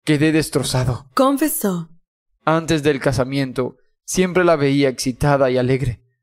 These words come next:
Speaker 1: pero no sospeché que fuese el efecto de la droga. Debería haber percibido la animación con la que ella actuaba en público.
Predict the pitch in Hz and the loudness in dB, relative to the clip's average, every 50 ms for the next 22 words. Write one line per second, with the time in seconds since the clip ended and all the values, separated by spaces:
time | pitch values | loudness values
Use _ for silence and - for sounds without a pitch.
0 | _ _ _ _ - 165 160 160 165 170 160 147 160 139 - - 147 - - 156 | _ _ _ _ 0 0 0 2 0 0 0 0 -2 -2 0 -2 -2 0 0 -2
1 | 131 - 151 143 - 147 151 147 143 - 147 139 135 131 - 143 143 135 - 147 | 0 0 -4 -2 0 0 0 2 2 2 0 0 0 0 0 0 -2 0 0 -2
2 | 139 131 123 120 117 - 131 123 117 113 110 - _ _ _ _ _ _ _ 143 | 0 0 0 -2 -2 -2 -2 -2 -2 -2 -6 -8 _ _ _ _ _ _ _ -2
3 | 151 143 147 156 160 190 196 190 180 151 156 156 151 - - 147 131 - - 139 | 0 0 2 0 2 2 2 2 2 4 2 2 2 0 -2 -2 -2 -2 -4 -2
4 | 135 139 147 147 139 143 139 135 135 135 135 135 131 - - 147 147 147 147 - | 0 0 0 2 2 2 2 2 0 -2 -4 -4 -4 -2 -2 -2 -2 -2 -4 -4
5 | 147 143 135 131 135 131 - 135 135 - 175 170 165 151 160 151 135 120 117 _ | -6 -2 0 0 0 0 0 -4 -2 0 2 0 2 2 0 0 0 -2 -6 _
6 | 147 151 143 143 139 139 127 113 - 131 143 139 135 120 - - 117 - | 2 2 4 4 2 0 -4 -2 -4 -2 0 0 -2 -4 -4 -6 -8 -10